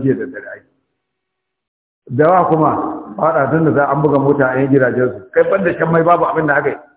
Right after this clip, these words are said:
Kai dai manyan riguna dai ka sa babban riga. Kai to kana takama kama Alhaji baka da ko sisi. Ba ka zama daidai da wanda ya amuru bil adl wal ihsan.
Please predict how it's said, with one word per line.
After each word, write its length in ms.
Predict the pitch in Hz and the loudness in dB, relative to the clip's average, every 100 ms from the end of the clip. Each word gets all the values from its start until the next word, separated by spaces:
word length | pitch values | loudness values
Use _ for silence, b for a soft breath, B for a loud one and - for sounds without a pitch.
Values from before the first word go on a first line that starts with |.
| _ _ _ - | _ _ _ -2
Kai 140 | 170 | 0
dai 80 | 180 | 2
manyan 300 | 185 190 180 | 2 2 2
riguna 380 | 165 175 180 165 | 2 2 4 2
dai 140 | 160 165 | 0 -2
ka 100 | 165 | -2
sa 120 | 180 | -2
babban 300 | 175 165 - - | 0 0 -2 -4
riga. 260 | 156 156 - - - _ _ _ _ | -4 -4 -4 -6 -18 _ _ _ _
Kai 160 | - 170 | -2 0
to 100 | 190 | 0
kana 260 | 190 190 165 | 0 2 2
takama 380 | 156 160 170 180 | 0 0 0 0
kama 240 | 175 170 180 | 0 0 0
Alhaji 240 | 165 165 | 0 0
baka 200 | 165 160 170 | 0 0 0
da 60 | |
ko 180 | 156 170 | 2 2
sisi. 320 | 180 143 131 - - _ _ _ _ _ _ _ _ _ _ _ _ _ _ _ _ _ _ _ _ _ _ _ _ _ - | 0 -4 -6 -10 -14 _ _ _ _ _ _ _ _ _ _ _ _ _ _ _ _ _ _ _ _ _ _ _ _ _ -6
Ba 180 | 156 165 | -4 -2
ka 100 | 180 | 0
zama 240 | 165 165 | 2 2
daidai 280 | 160 147 151 | 0 2 2
da 80 | 143 | 2
wanda 340 | 139 143 127 123 | 2 2 2 2
ya 120 | 139 | 0
amuru 240 | 139 143 120 | 0 0 0
bil 120 | 123 | -2
adl 300 | 123 131 123 | 0 0 0
wal 160 | 120 - | 0 -2
ihsan. 400 | 98 - 101 | -10 -14 -16